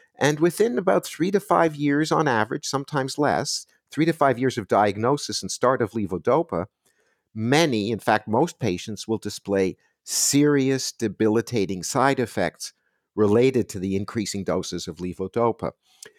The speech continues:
And these include abnormal involuntary movements. These are sort of wild flaying movements of the limbs and the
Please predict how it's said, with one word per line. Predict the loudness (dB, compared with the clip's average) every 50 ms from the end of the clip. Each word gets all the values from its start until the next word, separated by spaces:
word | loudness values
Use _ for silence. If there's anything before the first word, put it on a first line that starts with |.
| _ _
And | -2 0 0 0
these | 0 0 0 -2
include | -2 -2 -4 -6 -2 0 2 4 4 4 2 0 -2 -8 -12 _ _ _ _ _ _ _
abnormal | 2 2 4 2 2 2 2 4 4 4 4 4 2
involuntary | 2 2 2 2 4 4 2 0 -2 -4 -2 0 2 2 2 2 0
movements. | -2 0 0 0 0 0 0 0 0 0 0 -4
These | -6 -6 -6
are | -6
sort | -4 -2 -2 -2
of | -2
wild | -4 -2 0 2 2 4 4 4 4 4 2 0 -2
flaying | -6 -12 -12 -4 -2 0 2 2 4 2 2 0 0
movements | 0 0 0 0 0 -2 -4 -2 -4
of | -4 -2 0
the | 0 0
limbs | 2 2 2 2 2 0 -2 -4 -4 -4 -4
and | -4 -4
the | -6 -6 -8 -10